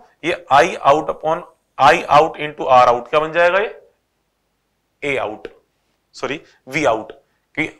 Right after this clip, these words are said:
V is equal to आईआर, V is equal to आईआर, तो ये बन गया V out, V out, ये नीचे V in और ये upon में R out है ही सही। अच्छा, अब ये V out upon V in ये हो जाएगा गेन,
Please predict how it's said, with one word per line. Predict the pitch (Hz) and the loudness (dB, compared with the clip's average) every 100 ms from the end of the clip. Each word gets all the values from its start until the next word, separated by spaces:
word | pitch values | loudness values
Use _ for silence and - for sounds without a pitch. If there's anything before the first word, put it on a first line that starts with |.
| 135 | -12
V | 151 214 | -8 -8
is | 185 | -4
equal | 208 202 | -2 4
to | |
आईआर, | 240 254 247 240 - _ _ _ | 4 6 2 0 -10 _ _ _
V | 110 147 | -8 -6
is | 170 | -6
equal | 170 208 | -4 -2
to | 240 | 2
आईआर, | 233 214 143 120 - - _ _ - | 2 4 4 2 -2 -20 _ _ -4
तो | 170 - _ | -4 -6 _
ये | 139 | -4
बन | 151 151 | -2 -4
गया | 156 202 123 | -4 -6 -6
V | 131 139 | -6 -2
out, | 117 113 - _ _ _ _ _ _ 110 | -2 -4 -12 _ _ _ _ _ _ -16
V | 120 147 | -4 0
out, | 156 165 - _ _ _ _ _ | 0 -2 -14 _ _ _ _ _
ये | 120 | -8
नीचे | 131 123 131 | -8 -8 -10
V | 120 139 151 | -8 -8 -6
in | 156 170 175 _ _ _ - | -8 -10 -16 _ _ _ -8
और | 120 | -6
ये | 131 139 - _ _ _ | -4 -8 -14 _ _ _
upon | 117 - 117 120 123 | -6 -6 -8 -8 -8
में | 151 226 _ _ _ _ | -14 -14 _ _ _ _
R | 113 117 120 | -2 -2 -2
out | 123 123 | -6 -4
है | 147 | -6
ही | |
सही। | 151 156 151 _ _ _ - | -6 -8 -10 _ _ _ -6
अच्छा, | 123 131 | -4 -2
अब | 156 | 0
ये | 196 196 | 0 -2
V | 147 226 | -2 2
out | 226 226 | 4 2
upon | 220 214 208 | 0 0 0
V | 196 214 | -2 -2
in | 226 220 _ _ _ _ _ | -4 -10 _ _ _ _ _
ये | 156 | -2
हो | |
जाएगा | 160 151 151 226 - - _ _ _ 110 | 2 2 2 -2 -6 -20 _ _ _ _
गेन, | 139 160 104 | 0 2 0